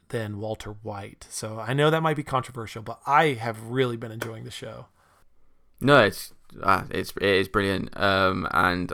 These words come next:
Speaker 2: I see where you're coming from. Sometimes I find myself thinking the same, but I then kind of have to think,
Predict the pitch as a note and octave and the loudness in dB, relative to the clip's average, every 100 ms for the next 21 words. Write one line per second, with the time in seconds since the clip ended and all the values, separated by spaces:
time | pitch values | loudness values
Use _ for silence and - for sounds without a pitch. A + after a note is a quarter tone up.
0 | - F#2+ A2 G2+ F#2 - G2 F#2 - F#2 | -4 -2 0 2 0 0 -4 -2 0 0
1 | G2 - G#2 G#2 G2 F#2 F#2 - F2+ F#2 | 0 -4 0 4 4 4 0 -2 -2 -4
2 | - G2 F#2+ F#2 F#2 F#2 - F#2+ F2+ F2+ | 0 2 2 0 0 -2 -2 -8 -6 -8
3 | - F#2 F#2 F2+ F2+ - - - - - | -4 -2 -2 -2 -2 -2 -6 -18 -16 -18
4 | - F#2+ G2 F#2 G2+ F#2+ F#2+ F#2 - - | -2 2 2 0 -2 0 2 2 0 -6
5 | E2+ E2+ | -4 -4